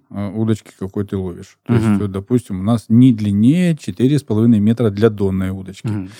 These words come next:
Speaker 1: Если
Speaker 2: Ну, и в
Speaker 1: касаться
Speaker 2: рамках вот этих вот правил, э, в общем, спортсмен может сам выбирать, какую удочку ему удобнее, комфортнее.
Speaker 1: Абсолютно
Speaker 2: Всё,
Speaker 1: точно.
Speaker 2: мне вот про это и,
Speaker 1: Да.
Speaker 2: да, хотел спросить. А, ещё я понимаю, что так как у нас страна очень большая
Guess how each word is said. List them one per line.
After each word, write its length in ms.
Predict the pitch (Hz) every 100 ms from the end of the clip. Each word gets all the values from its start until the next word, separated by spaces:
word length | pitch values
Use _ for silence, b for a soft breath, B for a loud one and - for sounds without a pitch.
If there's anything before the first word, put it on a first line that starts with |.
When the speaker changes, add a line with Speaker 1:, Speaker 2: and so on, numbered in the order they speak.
| B B _
Speaker 1:
Если 300 | 104 104 -
Speaker 2:
Ну, 80 | 196
и 40 |
в 20 | 185
Speaker 1:
касаться 120 | 127
Speaker 2:
рамках 260 | 160 - 131
вот 120 | 127
этих 260 | 120 113
вот 220 | 113 110 -
правил, 480 | 196 196 160 127
э, 320 | 120 113 110 104
в 80 |
общем, 180 | 113 -
спортсмен 400 | 117 131 - 190
может 220 | 135 120 -
сам 140 | 120
выбирать, 260 | 110 135 139
какую 200 | 120 127
удочку 300 | 120 - 113
ему 100 | 113
удобнее, 280 | 110 127 110
комфортнее. 420 | 104 113 - 139
Speaker 1:
Абсолютно 580 | 123 - 117 98 95 90
Speaker 2:
Всё, 140 | -
Speaker 1:
точно. 160 | 104 131
Speaker 2:
мне 180 | 180 143
вот 260 | 120 135
про 140 | - 127
это 200 | 123 117
и, 340 | 120 117 110
Speaker 1:
Да. 160 | 101 90
Speaker 2:
да, 220 | 117 107
хотел 260 | 92 139 113
спросить. 360 | - - - B B B -
А, 240 | 117 107 B B
ещё 180 | - -
я 40 | 160
понимаю, 320 | 160 180 175
что 280 | - 139 139
так 120 | 131
как 120 | 127
у 40 |
нас 140 | 139 127
страна 340 | 135 131 120 110 -
очень 280 | 147 127 113
большая 500 | 107 - 180 135